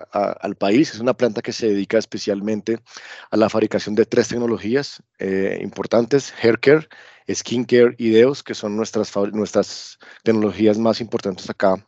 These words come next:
en la, en la planta. Y por ende, pues sobre todo la tecnología de hair care es una tecnología que consume bastante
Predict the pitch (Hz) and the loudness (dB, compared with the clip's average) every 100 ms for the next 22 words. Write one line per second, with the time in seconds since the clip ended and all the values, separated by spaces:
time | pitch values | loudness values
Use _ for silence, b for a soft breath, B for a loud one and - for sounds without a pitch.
0 | _ 107 107 - 107 101 - 113 110 165 | _ -6 -4 -2 -2 0 2 2 2 -4
1 | B B B B - 123 131 131 147 139 | B B B B -4 2 6 6 6 4
2 | 196 - _ - _ 123 113 - - - | 0 -4 _ -20 _ -6 -6 -10 -14 -2
3 | 117 107 113 120 131 131 123 117 - 117 | -2 0 2 4 2 2 -2 -2 -2 0
4 | 117 117 113 120 110 90 - 139 - 139 | 2 2 2 2 2 0 0 0 4 4
5 | 147 - 117 120 117 127 120 98 101 117 | 4 2 -6 -4 -6 -4 -4 -4 -6 -6
6 | 117 - 113 110 113 107 b b b b | -8 -6 -2 2 2 0 b b b b
7 | _ - 110 - - 110 107 113 113 | _ 0 2 4 2 0 0 -2 -2